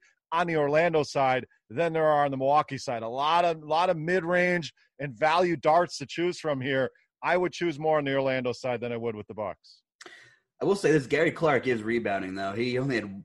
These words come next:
Speaker 2: <laughs> one game and one rebound in game four, but he had six, seven, and eight in the other three. So, you know, there's your G P P, you know, probably the cheapest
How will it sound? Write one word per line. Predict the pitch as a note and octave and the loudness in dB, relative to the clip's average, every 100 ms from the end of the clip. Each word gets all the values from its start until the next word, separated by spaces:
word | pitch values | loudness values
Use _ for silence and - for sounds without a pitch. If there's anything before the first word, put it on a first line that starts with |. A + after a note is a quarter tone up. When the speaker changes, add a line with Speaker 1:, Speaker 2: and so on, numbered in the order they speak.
| _ - | _ -10
Speaker 2:
<laughs> | C3 - _ | -10 -10 _
one | A#2+ F3 F#3+ | -4 -2 -2
game | B2 B2 C#3 A2+ | 0 0 2 0
and | G#2 F#2 A#2+ G#2+ | -2 -10 -16 -8
one | B2 D3+ | -2 -2
rebound | B2+ C3+ G2+ G2+ | 0 -2 -4 -6
in | G2 | -8
game | G2 A2 G#2+ | -4 -4 -4
four, | - A2+ G#2 | -4 -2 -2
but | F2 G2+ | -4 -8
he | |
had | F#2+ | -10
six, | - G3+ G#3 - - | -2 -2 -2 -6 -2
seven, | - D#3 C3+ | 0 2 -2
and | A2 | -2
eight | B2 C3+ - | -4 -4 -6
in | G#2+ | -6
the | A2 | -4
other | A2+ A2 | -4 -6
three. | G#2+ A2+ A#2 | -6 -4 -4
So, | - A2 G#2 G#2+ - _ - - - - | -2 -4 -4 -6 -12 _ -20 -20 -12 2
you | A#3+ | 6
know, | B3 G#3+ | 8 8
there's | G3+ G3+ | 6 4
your | G3+ | 0
G | D#3 F3+ | -2 -2
P | F#3 E3 | -4 -6
P, | G3 F#3 D#3 | -6 -6 -2
you | F3 | 2
know, | E3 C#3+ C3+ C3+ | 2 0 -10 -6
probably | E3+ F3 E3 | 2 2 2
the | |
cheapest | - F3 D#3+ - | -2 -6 -8 -14